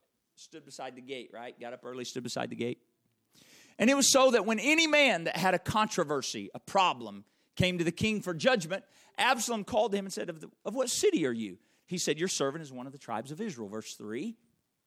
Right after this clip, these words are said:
And Absalom said to him, "See, your matters are good and right, but there is no man deputed of the king to hear thee."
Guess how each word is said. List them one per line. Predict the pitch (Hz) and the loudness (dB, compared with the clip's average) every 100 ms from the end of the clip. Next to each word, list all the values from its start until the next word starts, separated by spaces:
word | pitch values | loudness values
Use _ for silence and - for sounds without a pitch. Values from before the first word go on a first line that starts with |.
| _ _ _ _ _ - | _ _ _ _ _ -4
And | 247 | 2
Absalom | 269 247 240 226 | 2 2 0 0
said | - 180 | 2 2
to | 156 | 2
him, | 135 | -2
"See, | 156 - 247 269 269 - _ - | -2 2 4 4 2 -4 _ -4
your | 262 | 0
matters | 202 165 151 139 | 2 2 0 -2
are | 117 | -2
good | 120 117 | 0 -2
and | 110 101 | -2 -4
right, | 104 156 226 - _ _ _ _ _ _ _ | 0 0 0 -4 _ _ _ _ _ _ _
but | 180 220 | -8 -4
there | 240 269 | 0 2
is | 226 165 160 | 0 -2 -4
no | 214 214 | -4 -4
man | 190 180 175 175 | -4 -6 -6 -6
deputed | 156 - - 139 139 127 | -8 -8 -8 -6 -6 -10
of | 117 | -10
the | |
king | 127 - 107 104 110 | -12 -10 -8 -8 -10
to | 135 | -8
hear | - 190 104 | -8 -8 -12
thee." | 95 80 | -14 -16